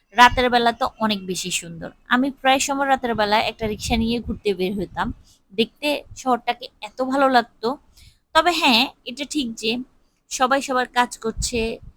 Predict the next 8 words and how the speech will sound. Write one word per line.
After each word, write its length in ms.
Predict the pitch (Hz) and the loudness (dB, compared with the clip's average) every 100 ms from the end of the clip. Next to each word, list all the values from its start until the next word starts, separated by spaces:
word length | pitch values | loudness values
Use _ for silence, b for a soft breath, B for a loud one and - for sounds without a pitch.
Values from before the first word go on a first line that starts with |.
| _ _ _ | _ _ _
শহরে 440 | - 233 226 226 226 | -8 -2 2 2 2
অনেক 200 | 226 226 | 0 0
মানুষও 420 | 220 214 226 254 | 0 2 2 0
ছিল, 380 | 247 - 226 220 | -4 -4 -2 -2
সবই 360 | 240 311 285 311 | -2 0 0 0
ছিল, 400 | - 254 208 214 | -4 -4 -2 -2
সব 240 | - 262 | -4 -8
স্বাভাবিক। 480 | - 269 214 202 240 | -4 0 0 0 -4